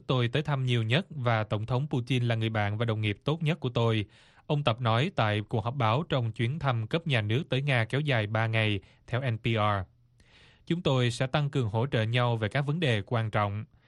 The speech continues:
Về phần mình, theo N P R, ông Putin nói rằng quan hệ song phương đã đạt mức độ chưa từng có và miêu tả mối quan hệ giữa hai nước là một sự hợp tác chiến lược và đối tác toàn cầu.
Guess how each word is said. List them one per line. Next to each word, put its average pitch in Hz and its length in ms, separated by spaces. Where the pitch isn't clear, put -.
Về 143 140
phần 143 180
mình, 127 220
theo 143 240
N 131 60
P - 40
R, 127 400
ông 147 160
Putin 135 340
nói 160 120
rằng 131 260
quan 139 160
hệ 110 240
song 127 240
phương 127 400
đã 110 220
đạt 135 280
mức 202 140
độ 110 320
chưa 151 160
từng 120 220
có 120 400
và 131 140
miêu 151 140
tả 117 240
mối 151 200
quan 143 140
hệ 113 140
giữa 110 140
hai 139 180
nước 147 300
là 123 200
một 110 200
sự 104 300
hợp 104 240
tác 143 280
chiến 143 200
lược 120 280
và 113 120
đối 110 140
tác 135 300
toàn 107 220
cầu. 104 380